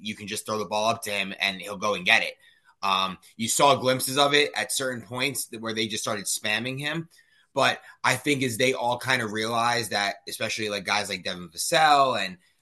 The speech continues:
Sohan, and when they realize that it's, we gotta get this guy the ball more than we're already getting him the ball, I think they'll only grow as a team. And like you said, I don't think the record for them talks about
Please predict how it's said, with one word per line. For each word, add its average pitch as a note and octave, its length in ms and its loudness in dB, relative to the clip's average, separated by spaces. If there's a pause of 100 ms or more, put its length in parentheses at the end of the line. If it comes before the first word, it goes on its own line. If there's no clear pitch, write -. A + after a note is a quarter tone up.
(120)
Sohan, C#3 800 2
and A2 100 -6
when A2 100 -6
they C#3+ 140 2
realize D3 460 4
that A2+ 280 -2 (400)
it's, C3 260 -2 (200)
we D3+ 140 -4
gotta D3 180 4
get B2+ 140 0
this A#2+ 140 -10
guy A#2+ 120 2
the A#2 100 -4
ball A2 600 -2
more A#2+ 320 -4
than A2+ 180 -2
we're A2 160 0
already G#2+ 220 0
getting A2 240 -4
him A2 160 -8
the G2+ 60 -12
ball, A#2 420 -2 (260)
I A2+ 120 0
think A2+ 180 -4
they'll A2+ 120 -2
only A2+ 260 -6
grow A2 260 -4
as G#2 140 -6
a G2+ 40 -10
team. B2+ 540 -6
And B2+ 140 -4
like B2+ 200 -2
you A#2+ 80 -4
said, G2 380 -2
I B2 100 2
don't B2+ 140 0
think B2+ 140 -4
the A#2 60 -6
record A#2 420 -6
for B2 100 -10
them A#2+ 340 -4
talks A#2 360 -2
about A2 260 -4